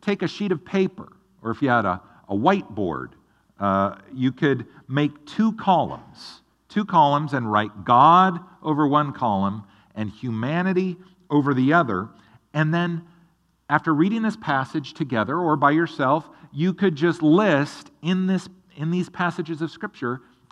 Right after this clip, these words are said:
everything that you see about what it says about God and what it says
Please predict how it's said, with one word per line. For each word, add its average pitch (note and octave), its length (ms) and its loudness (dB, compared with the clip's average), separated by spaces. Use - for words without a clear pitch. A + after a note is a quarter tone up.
everything G3 520 -2
that F#3+ 120 -4
you F#3+ 140 -6
see A#2+ 500 -6
about A2 320 -2
what A2+ 180 2
it F#3+ 140 -4
says C3+ 280 -6
about F#2+ 280 -4
God E3+ 460 0
and A2+ 200 -4
what D3+ 180 2
it G3+ 200 -4
says G2 640 -4